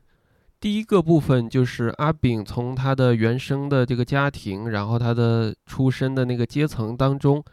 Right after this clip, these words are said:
他开始混迹于这种帮会堂口之间，慢慢地结识了这个大佬陆南才。陆南才也是马家辉第一部小说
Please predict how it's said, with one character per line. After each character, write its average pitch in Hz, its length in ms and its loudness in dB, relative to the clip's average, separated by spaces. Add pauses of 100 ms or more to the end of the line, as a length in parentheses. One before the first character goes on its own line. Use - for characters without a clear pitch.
(320)
他 180 260 2
开 185 220 0
始 123 260 2
混 143 380 4
迹 143 260 0
于 113 240 2
这 127 220 0
种 107 380 0
帮 135 200 0
会 135 360 0
堂 113 320 -6
口 104 260 -2
之 123 220 -6
间， 131 340 -2 (300)
慢 131 180 2
慢 131 240 0
地 113 220 2
结 113 320 0
识 110 260 -4
了 117 260 0
这 110 280 0
个 110 400 -4 (260)
大 123 220 -2
佬 101 280 0
陆 135 340 2
南 110 260 -2
才。 117 360 -2 (920)
陆 202 240 4
南 147 240 2
才 131 300 0
也 123 260 2
是 123 340 -2
马 110 220 -2
家 127 200 2
辉 139 300 2
第 151 220 -6
一 160 100 2
部 143 300 2
小 92 280 -6
说 135 340 0